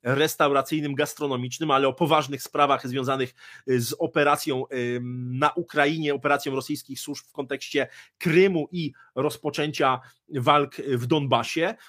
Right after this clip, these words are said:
w dwa tysiące czternastym roku i to, to, to niewątpliwie,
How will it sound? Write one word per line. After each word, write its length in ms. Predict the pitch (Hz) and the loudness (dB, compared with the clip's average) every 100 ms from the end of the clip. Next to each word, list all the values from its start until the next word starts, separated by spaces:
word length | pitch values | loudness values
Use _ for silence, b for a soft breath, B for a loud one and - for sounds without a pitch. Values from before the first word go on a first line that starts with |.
| b - | b -16
w 80 | |
dwa 180 | 113 139 | -2 -2
tysiące 320 | 147 151 131 | 0 -4 -6
czternastym 600 | 131 - 151 147 127 - 123 | -6 0 0 0 -2 -4 -4
roku 400 | 117 - 190 220 | -4 -4 -6 -6
i 140 | 156 131 _ | -14 -16 _
to, 380 | - 160 170 147 - _ _ | 4 8 8 6 -8 _ _
to, 180 | 160 170 170 | 0 0 -2
to 100 | - | -2
niewątpliwie, 680 | 170 170 160 - 151 151 151 | 2 2 2 -8 -8 2 2